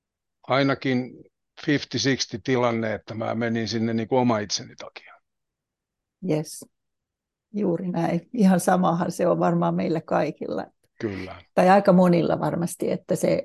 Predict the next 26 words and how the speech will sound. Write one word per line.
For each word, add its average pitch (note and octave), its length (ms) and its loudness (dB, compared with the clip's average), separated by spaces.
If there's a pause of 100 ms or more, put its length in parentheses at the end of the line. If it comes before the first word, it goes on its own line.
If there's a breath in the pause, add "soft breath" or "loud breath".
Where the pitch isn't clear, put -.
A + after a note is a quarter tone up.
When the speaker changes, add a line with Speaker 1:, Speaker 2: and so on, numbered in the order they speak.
(180)
Speaker 2:
vähän E3+ 220 2
ehkä E3 220 2
yllättääkin F3+ 1000 0 (200)
ne E3+ 140 0
opinnot E3 420 -4
siinä, - 300 -6
että F#3 200 -6
tässähän E3+ 500 -4 (140)
käydään E3+ 380 2
nyt E3 180 -6
omaa, E3 500 0 (480 loud breath)
omaa F#3+ 320 2
pääkoppaa E3 720 0
läpi, E3 260 -2
mutta F3 320 -4
miten, F3 500 0
miten F3+ 340 2
i-, F#3+ 160 -2 (160)
ihanaa F#3+ 340 4
se E3 120 -8
sit D#3+ 160 -10
lopulta E3 400 0
onkaan D#3+ 400 0
ja E3 80 -2
antoisaa E3 540 -2
kuitenkin F3 400 0